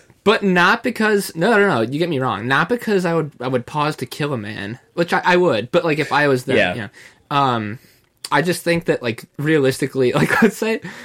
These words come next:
Speaker 1: like, the risk with the magnet is pretty low, right? Like, let's say you go and you turn it on, and, like, it doesn't appear to be working, like, you can drive away.
Speaker 2: <laughs>
Speaker 1: Like, the, <laughs> ideally.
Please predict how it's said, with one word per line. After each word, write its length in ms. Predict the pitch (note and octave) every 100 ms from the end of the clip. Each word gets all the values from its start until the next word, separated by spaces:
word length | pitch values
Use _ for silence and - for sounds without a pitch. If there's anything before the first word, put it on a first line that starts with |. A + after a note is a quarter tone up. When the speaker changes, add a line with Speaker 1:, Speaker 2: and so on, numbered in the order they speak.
| - -
Speaker 1:
like, 220 | F#3+ F3
the 180 | G3+ E3
risk 380 | C3 C#3+ F3 -
with 100 | G3+
the 80 | G#3+
magnet 260 | F#3+ G3
is 80 | F#3
pretty 260 | - F3 C3
low, 340 | A#2+ A#2+ A2+
right? 280 | A2 A#2 C3
Like, 300 | E3 C3+ -
let's 140 | D#3
say 120 | -
you 140 | E3 D#3+
go 220 | C#3+ B2+
and 100 | B2
you 60 | B2+
turn 380 | - C3 B2 A2
it 40 |
on, 360 | G2+ G#2 B2 C3 _ _ - -
and, 180 | D3+
like, 220 | C#3+ B2 -
it 160 | A#2+
doesn't 260 | - C3 C3+
appear 300 | B2+ C3 C3+
to 80 | C3
be 120 | B2+
working, 400 | A2 A2+ - D3
like, 200 | A#2+ A#2
you 80 | B2+
can 120 | A2+
drive 260 | G#2+ G#2+
away. 240 | G2+ A2 - C#3+ G3+
Speaker 2:
<laughs> 180 | -
Speaker 1:
Like, 220 | - B2+ - - _
the, 1120 | - D3 C3 B2 G#2+ F#3+ D#3 - G#3 F#3+ F3 D3 - -
<laughs> 140 | - -
ideally. 580 | C3+ B2+ A#2+ A#2 G#2 G#2+